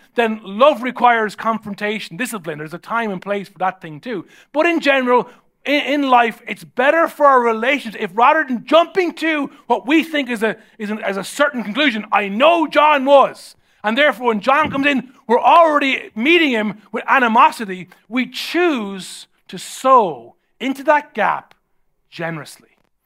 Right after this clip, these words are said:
And let me tell you something, if you bring that kind of spirit into your workplace, rather than jumping on the, I won't use the word, but the word that we use to describe when we're talking negatively about someone behind their back, it rhymes with itching. Um, when we, when we're, when we're itching about people behind their back,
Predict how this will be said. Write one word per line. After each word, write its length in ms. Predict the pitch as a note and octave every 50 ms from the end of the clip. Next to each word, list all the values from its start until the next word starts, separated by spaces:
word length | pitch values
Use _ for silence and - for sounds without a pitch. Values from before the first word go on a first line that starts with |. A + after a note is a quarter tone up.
| _ _ _ _ -
And 100 | F#3+ A#3+
let 60 | D#4
me 60 | E4
tell 120 | - E4 E4+
you 40 |
something, 220 | C#4+ - B3 G#3 F#3+
if 60 | E3
you 120 | C4+ E4
bring 320 | - A#3 C#4 D4 D#4+ D4+ B3+
that 220 | A3 B3+ D4+ D4+ -
kind 300 | - - C4+ C#4+ C#4 B3+
of 80 | -
spirit 400 | - - - C4+ C#4 C#4 C4 - -
into 260 | B3 C4 B3 - A3+
your 120 | A3 F#3+
workplace, 520 | D#3+ F3 G#3+ A#3 A3+ - C#4+ C#4 C4 - - _ _ _ _ _ -
rather 200 | A#3 B3+ C#4+ C#4
than 120 | A#3+ G#3
jumping 320 | F3+ A#3+ C4+ C4 - B3+ A#3+
on 200 | A#3 A#3 A3+ A3
the, 240 | G#3+ G#3 F#3+ E3 - - _ _ _ _ _ _ _ _ _ _ _ _ _ _ -
I 120 | F3+ F#3+
won't 220 | F#3+ G#3 A3 A3
use 140 | G3 G3 F3+
the 100 | - F3+
word, 260 | E3 E3+ G3 G#3 F#3+
but 140 | D#3 E3+ E3
the 60 | E3+
word 260 | E3 E3 G3 G#3 G#3 F3+
that 140 | F#3 E3+
we 80 | F3+ F#3+
use 180 | G3+ G#3 F#3+ -
to 80 | E3+
describe 320 | D#3 - - G3+ F#3+ G3 F#3
when 380 | - _ - _ _ - F#3+
we're 60 | F3+
talking 380 | - - G3 G3+ G3+ - F#3+ F3
negatively 380 | E3 F3+ G3 F#3 G3 F#3 F3 F3+
about 160 | E3+ F3+ E3
someone 200 | - G3 F#3+ F3+
behind 200 | D#3+ F3+ F3+ D#3+
their 60 | D#3
back, 400 | D3+ F3+ G#3 A3 - - - _ _ _ _ _ _ _ _ _ _ _ _ _ _ -
it 80 | E3
rhymes 260 | D#3+ F#3+ G3 G3 F3+
with 120 | F#3 - F3+
itching. 320 | G3 - A3 A3 A3 F#3 - - _ _ _ _ _ -
Um, 320 | F#3+ G#3 G#3+ G#3+ G#3 G#3 F#3+
when 200 | G#3+ C#4 D#4+ E4+
we, 220 | F4 D4+ - - -
when 160 | A#3+ C#4 D#4
we're, 140 | D#4+ D4 C4
when 120 | A3+ C#4 D4
we're 300 | C#4+ B3+ A#3 - - _ _ _ _ _ _ _ _ _
itching 360 | - E4+ - - - C#4+ B3 A#3
about 240 | A3 A3+ A3+ A3
people 160 | - A#3+ C4 B3
behind 180 | - A3 A3+
their 60 | G#3
back, 340 | G3 - - A#3+ - - -